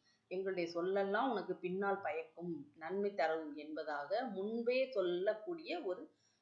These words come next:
சொல் தான் இது. மொழி மிகுந்தன்று. தன்னுடைய சான்றோர்கள் தம் சொல்லை சிறப்பித்து சொல்லுவது இது.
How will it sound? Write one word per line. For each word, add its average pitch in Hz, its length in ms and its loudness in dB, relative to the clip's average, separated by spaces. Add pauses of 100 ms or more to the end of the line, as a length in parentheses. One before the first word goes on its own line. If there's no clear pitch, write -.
சொல் 180 260 4
தான் 175 200 2
இது. 147 260 -6
மொழி 175 280 -2
மிகுந்தன்று. 156 640 -2
தன்னுடைய 165 340 -8
சான்றோர்கள் 190 640 0
தம் 170 200 -4
சொல்லை 175 340 -4
சிறப்பித்து 240 560 -6
சொல்லுவது 160 500 -4
இது. 151 240 -6